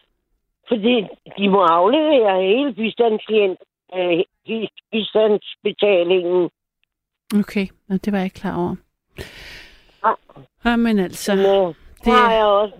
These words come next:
Speaker 1: øh, en, øh, meget nær erfaring for.
Speaker 2: Nå, kender du nogen, der har vundet i lotto?
Speaker 1: Nej, men jeg kender en, der har arvet, øh, sin far.
Speaker 2: Ja.
Speaker 1: Og hun måtte aflevere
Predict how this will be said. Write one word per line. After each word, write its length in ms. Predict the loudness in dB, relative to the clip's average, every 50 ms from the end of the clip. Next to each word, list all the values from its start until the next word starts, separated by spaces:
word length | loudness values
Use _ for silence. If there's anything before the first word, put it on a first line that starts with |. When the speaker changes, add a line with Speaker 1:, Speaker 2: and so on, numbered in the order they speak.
| 0 0
Speaker 1:
øh, 320 | 2 2 0 2 0 0
en, 300 | 0 0 -2 -4 -4 -4
øh, 260 | -6 -6 -8 -10 -14 _ _ -20 -20 -20 -20 -20 -20 _ _
meget 340 | -2 0 2 4 4 4 4
nær 240 | 4 4 2 2 2 2
erfaring 540 | 0 0 0 0 0 0 2 0 0 0 0
for. 360 | 0 0 2 2 0 -2 -6 _ _ _ _ _ _ _ _ _ _ _ _ -4
Speaker 2:
Nå, 140 | -4 -4 -4 -4 -10 -20 _ _ -20 -12 -6
kender 240 | -4 -2 0 0 0
du 60 | 0 0
nogen, 180 | 0 0 0
der 60 | -2 -2
har 140 | -4 -4
vundet 340 | -2 -2 -2 0 0 0 -2
i 40 | -2
lotto? 320 | -4 -6 -6 -8 -12 -16 -16 _ _ _ _ _ _ _ _ _ _ _ _ _ _ _ _ _ _ _ _ _ _ _ _ _ _ _ _ _ _ _ _ _ -20 -20 -8 -4
Speaker 1:
Nej, 240 | 0 2 2 2 2
men 100 | 2 2 2
jeg 100 | 2 2
kender 280 | 0 0 2 2 2 2
en, 280 | 2 0 0 -2 0
der 60 | 0
har 220 | 2 2 4 4 4 4 4 2
arvet, 400 | 2 0 0 -2 -4 -10 -18 -18 _ _ _ _ _ _ _ -6
øh, 360 | -4 -2 0 0 0 0 -2 -2
sin 280 | -4 -4 -4 -4 -2 -2
far. 460 | 0 2 2 4 2 2 0 -2 -6 -16 _ _ _ -4
Speaker 2:
Ja. 200 | -4 -4 -4 -4 -10 -14 -20 _ _ _ _ _ _ _ _ _ _ _ _ _ _ _ -20 _ _ _ _ _ _ -2
Speaker 1:
Og 320 | 0 2 2 2 2 2
hun 200 | 2 0 0 2
måtte 220 | 2 2 2 4
aflevere 540 | 4 4 4 2 2 0 0 0 0 2 2